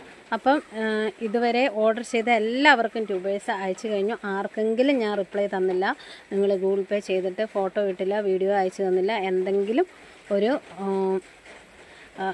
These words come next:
അങ്ങനെ എന്തെങ്കിലും ഉണ്ടെങ്കിൽ WhatsApp-ൽ വരേണ്ടതാണ്. അപ്പോൾ ഇതുവരെ സപ്പോർട്ട് ചെയ്ത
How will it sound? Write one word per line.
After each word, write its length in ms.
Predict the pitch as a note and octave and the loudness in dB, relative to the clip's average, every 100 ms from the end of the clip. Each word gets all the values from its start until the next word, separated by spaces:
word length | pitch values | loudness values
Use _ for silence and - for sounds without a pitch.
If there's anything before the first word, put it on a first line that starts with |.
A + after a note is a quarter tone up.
| G#3+ | 0
അങ്ങനെ 240 | A3+ A#3+ A3 | 2 4 2
എന്തെങ്കിലും 360 | A3 A3+ A#3+ G#3 | 2 0 0 2
ഉണ്ടെങ്കിൽ 300 | G#3 A3 E4 - - G3 | 0 2 0 0 -6 -2
WhatsApp-ൽ 460 | F#3 - G3 G#3 G#3 | -2 -2 -4 -2 0
വരേണ്ടതാണ്. 560 | F#3 F#3 G3 G3 F#3 G3+ F4+ _ _ _ - A#3+ | 0 0 0 0 0 0 -2 _ _ _ 2 8
അപ്പോൾ 140 | C#4 D4+ B3+ | 10 10 10
ഇതുവരെ 360 | A#3+ C4+ C4 C#4 A#3+ | 8 8 8 6 2
സപ്പോർട്ട് 320 | - G#3+ A3+ | 2 2 4
ചെയ്ത 140 | A3 | 4